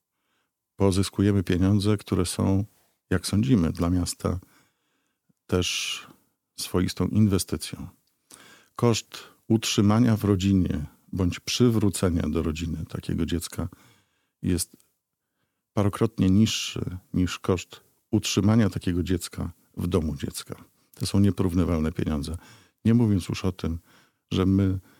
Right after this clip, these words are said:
ten efekt, powrót dziecka do rodziny jesteśmy w stanie zapewnić znacznie szybciej niż przeciętna długość pobytu dziecka w domu dziecka. I przede wszystkim odbudowujemy wspólnie z rodzicami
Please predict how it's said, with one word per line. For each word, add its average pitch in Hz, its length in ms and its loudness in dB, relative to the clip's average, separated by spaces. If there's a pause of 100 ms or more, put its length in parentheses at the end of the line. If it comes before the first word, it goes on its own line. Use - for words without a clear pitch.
(380)
ten 87 200 0 (100)
efekt, - 580 -4 (1200)
powrót 98 440 2
dziecka 85 400 -2
do 78 100 0
rodziny 76 440 -4
jesteśmy - 380 -6
w - 40 -8
stanie 76 300 -6
zapewnić 76 540 -6 (440)
znacznie 113 380 -2
szybciej - 380 -4
niż 73 140 -6
przeciętna 76 580 -4
długość - 380 -6
pobytu 82 520 -6 (720)
dziecka - 500 -4
w 76 100 -10
domu 73 320 -2
dziecka. - 500 -10 (540)
I 92 80 0
przede 117 300 0
wszystkim 92 420 -2 (180)
odbudowujemy 92 920 0
wspólnie 85 400 -2
z 78 60 -6
rodzicami 73 600 -6